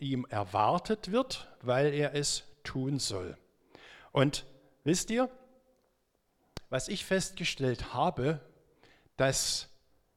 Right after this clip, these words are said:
der Feind uns manchmal unseren Glauben nicht glaubt. Ich weiß nicht, wie es euch geht. Es gibt Situationen, wo wir glauben,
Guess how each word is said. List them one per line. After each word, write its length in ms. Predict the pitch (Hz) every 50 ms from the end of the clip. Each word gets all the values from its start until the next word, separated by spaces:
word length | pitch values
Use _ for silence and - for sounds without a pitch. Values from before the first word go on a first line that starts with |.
| _ _ _ -
der 100 | 123 107
Feind 580 | - - - 165 156 127 117 110 - - - - - - _ _ _ _ _ _ _ _ _ _ _ _ _ _ _ _ _ _ _ _ _ _ _ _ _ _ _ _ _ _ _ _ _
uns 320 | - 131 123 120 - -
manchmal 480 | - 113 117 127 139 - - 147 139 151
unseren 400 | 147 131 120 107 - 107 110 110
Glauben 400 | - 110 104 127 185 - 120 101
nicht 200 | 101 98 - -
glaubt. 400 | - 104 98 92 - - - - - _ _ _ _ _ _ _ _ _ _ _ _ _ _ _ _ _ _ _ _ _ _ _ _ _ - _ _ _ _ _ _ _ _ _ - _ _ _ _ _ _ _ _ _
Ich 200 | - - - 120
weiß 280 | 131 139 190 214 190 190
nicht, 160 | 196 170 156
wie 80 | 185 196
es 120 | 175 -
euch 320 | - 165 202 220 - -
geht. 360 | - 120 117 151 180 - - - - - -
Es 180 | 151 - -
gibt 240 | - 196 196 - -
Situationen, 1000 | - 190 180 - 170 160 151 143 - - - 160 160 185 208 214 220 220 220 220 - - - - - - - _ _
wo 400 | 131 135 151 160 165 160 147 151
wir 560 | 160 170 170 160 165 170 175 160 160 160 156 - - - - _ _ _ _ _ _ _ _ _ _ _ _ _ _ _ _ _
glauben, 840 | - - 120 110 113 127 147 185 202 196 208 214 240 254 269 254